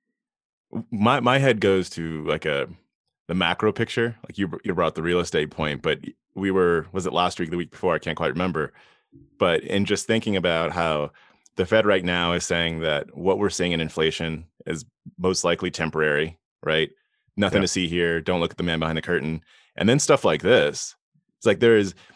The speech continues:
Speaker 1: there's institution, nearly unlimited buying power that is propping up prices in one of the larger markets,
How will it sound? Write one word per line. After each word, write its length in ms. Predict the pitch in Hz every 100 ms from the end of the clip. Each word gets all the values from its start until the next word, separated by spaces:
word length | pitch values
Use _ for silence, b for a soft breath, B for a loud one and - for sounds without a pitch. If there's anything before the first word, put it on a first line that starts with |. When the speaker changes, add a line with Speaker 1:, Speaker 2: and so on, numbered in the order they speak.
| b b -
Speaker 1:
there's 220 | 113 101 -
institution, 1040 | 135 147 143 120 113 104 101 98 95 95 98
nearly 320 | 107 120 127 120
unlimited 520 | 113 123 117 107 85
buying 340 | 90 92 90
power 480 | 82 76 78 76 - _ _ -
that 100 | 90
is 80 |
propping 460 | - 117 110 120 107
up 140 | 92
prices 760 | - 90 90 - 87 85 82 - _
in 440 | 98 95 87 85 - _ -
one 180 | 101 101
of 80 | 92
the 60 |
larger 320 | 92 104 101
markets, 600 | 92 87 90 85 - -